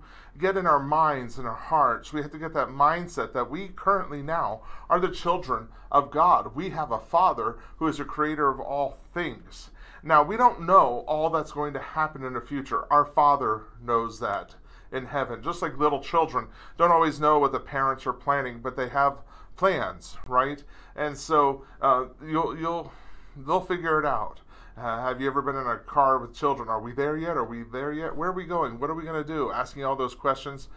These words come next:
We're the children of God. We sometimes wonder what, what's all going to be, what it's all gonna be like, and when Jesus will return. But God knows those things. But what we do know is that we are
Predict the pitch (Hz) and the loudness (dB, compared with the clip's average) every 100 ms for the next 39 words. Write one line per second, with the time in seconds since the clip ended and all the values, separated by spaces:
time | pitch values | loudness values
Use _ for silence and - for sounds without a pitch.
0 | - - - 147 165 147 143 - 143 123 | -16 -18 0 4 4 4 -4 2 0 2
1 | 120 104 107 90 92 123 - 131 127 120 | -4 -2 -4 -4 -6 -10 -10 -8 -6 -8
2 | 107 117 113 107 104 127 127 - - 120 | -8 -10 -6 -8 -6 -8 -8 -18 -20 -6
3 | 135 135 - 131 139 127 127 123 117 104 | -4 -4 -6 -2 0 0 -4 -6 -8 -10
4 | 123 120 113 131 131 - 127 127 120 113 | -10 -10 -8 -4 -4 0 0 0 -2 -10
5 | 113 113 123 127 - 104 92 - - - | -4 0 2 0 -6 -10 -12 -16 -12 -10
6 | 120 127 123 127 131 120 - 123 117 107 | -4 -4 -2 -8 -8 -8 -8 -6 -6 -6
7 | - 135 131 120 127 139 139 147 139 131 | 0 0 2 -2 -8 2 6 6 4 -2
8 | 127 123 120 120 - - - - 117 120 | -2 0 -4 -6 -14 -20 -20 -18 -4 -2
9 | 117 117 123 101 90 - 117 123 120 123 | -2 -6 -12 -14 -16 -20 -2 -2 -2 -6
10 | 123 123 117 113 - 143 190 233 165 135 | -8 -8 -12 -14 -14 -4 0 2 0 2
11 | 123 - - - - - - - - 123 | 2 2 -4 -12 -20 -18 -16 -16 -8 -6
12 | 123 123 104 123 151 151 139 151 127 101 | -2 -2 -2 -6 -6 -2 0 2 2 0
13 | 98 104 | -4 -8